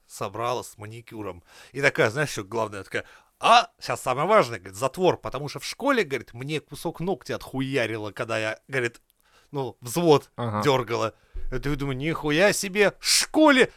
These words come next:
Speaker 1: щас так подумаю, в школе вас этому обучали, охуеть. Так вот, смотри,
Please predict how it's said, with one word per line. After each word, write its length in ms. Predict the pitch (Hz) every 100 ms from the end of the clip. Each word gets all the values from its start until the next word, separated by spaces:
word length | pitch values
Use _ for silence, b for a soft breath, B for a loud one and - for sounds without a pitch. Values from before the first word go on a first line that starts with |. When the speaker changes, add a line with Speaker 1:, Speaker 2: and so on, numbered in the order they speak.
| B
Speaker 1:
щас 180 | 202 202
так 140 | 214
подумаю, 260 | 208 240 190
в 80 |
школе 420 | - - 127 208 240
вас 200 | 226 -
этому 220 | - 123
обучали, 380 | 123 135 110 104
охуеть. 520 | 110 160 113 - - _ _ -
Так 200 | 123 151
вот, 160 | 117
смотри, 400 | - 113 123 90